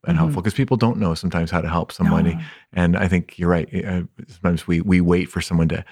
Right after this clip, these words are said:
Speaker 1: to ask for help. I totally echo. If you're struggling, ask for help, reach out, tell somebody. And even
Speaker 2: Yeah.
Speaker 1: just in telling somebody,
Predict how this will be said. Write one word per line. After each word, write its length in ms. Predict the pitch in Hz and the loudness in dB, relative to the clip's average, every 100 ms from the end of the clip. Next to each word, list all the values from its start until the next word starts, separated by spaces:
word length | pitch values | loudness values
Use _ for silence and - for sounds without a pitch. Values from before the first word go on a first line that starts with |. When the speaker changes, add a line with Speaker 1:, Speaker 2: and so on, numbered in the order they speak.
| - - | -20 -4
Speaker 1:
to 80 | 92 | 0
ask 180 | 90 | 0
for 80 | - | 0
help. 240 | 82 80 - 87 | -2 -2 -4 -8
I 80 | - _ | -8 _
totally 320 | 104 95 82 | 0 2 0
echo. 280 | 73 82 76 | -4 -8 -8
If 160 | 87 | -4
you're 120 | 95 85 | -2 -2
struggling, 540 | - 90 82 82 78 - _ _ - | 0 0 2 0 -2 -8 _ _ -6
ask 200 | 87 - | -4 -4
for 120 | 90 | -4
help, 180 | 80 73 | -2 -2
reach 180 | 90 85 | -6 -2
out, 140 | 85 - | -2 -2
tell 220 | - 95 | 0 0
somebody. 440 | - 85 80 82 | 0 -2 -4 -8
And 140 | - 98 | 0 4
even 200 | 110 117 | 6 4
Speaker 2:
Yeah. 40 | |
Speaker 1:
just 100 | 110 | 4
in 60 | 107 | 2
telling 280 | 98 92 92 | 2 2 0
somebody, 340 | 92 82 82 | -2 -6 -8